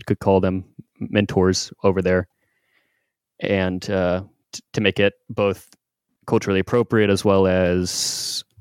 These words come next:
uh, I guess, a more scientific types of questions. So to, to have these questions be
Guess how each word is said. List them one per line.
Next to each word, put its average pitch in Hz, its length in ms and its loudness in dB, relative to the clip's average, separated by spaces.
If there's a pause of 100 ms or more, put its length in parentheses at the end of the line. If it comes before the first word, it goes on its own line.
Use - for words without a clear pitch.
uh, 92 560 -4 (880)
I 95 120 -2
guess, 92 360 0
a 107 80 2
more 95 720 4 (1300)
scientific 104 680 0 (500)
types - 180 0
of 110 60 4
questions. 110 540 0
So 101 320 2 (480)
to, 180 120 -2
to 123 100 2
have 123 100 4
these 110 160 2
questions 107 440 2
be 101 240 2